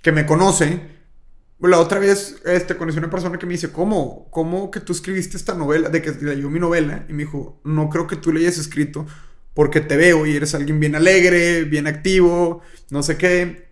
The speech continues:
y no creo que, porque mi novela, pues, tiene muchos temas muy fuertes, muy profundos, muy de miedo, muy de tortura y así". Entonces me dicen, "¿Cómo lo, cómo lo pudiste escribir tú?". De que no,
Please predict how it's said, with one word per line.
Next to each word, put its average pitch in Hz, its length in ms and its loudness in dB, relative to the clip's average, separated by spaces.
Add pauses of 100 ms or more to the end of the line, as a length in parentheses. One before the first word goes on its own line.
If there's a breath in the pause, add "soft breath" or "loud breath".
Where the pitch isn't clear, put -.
y 160 120 0
no 147 360 0
creo 160 180 -2
que, 147 160 -4
porque 147 240 -4
mi 147 100 -2
novela, 135 380 -4 (140)
pues, 151 200 -4
tiene 139 200 -4
muchos 151 260 -4
temas 156 180 -2
muy 151 160 4
fuertes, 160 540 0
muy 139 220 -8
profundos, 156 440 -2
muy 143 200 -2
de 147 80 2
miedo, 156 480 4 (420 loud breath)
muy 143 600 2
de 131 140 -2
tortura 156 540 6
y 147 80 2
así". 156 480 -2
Entonces 143 420 -8
me 147 100 -4
dicen, 143 340 -2
"¿Cómo 139 240 -8
lo, 151 160 -4
cómo 139 200 -8
lo 151 160 -2
pudiste 147 360 -2
escribir 139 500 -2
tú?". 151 240 0
De 143 120 -2
que 120 140 -10
no, 135 260 -6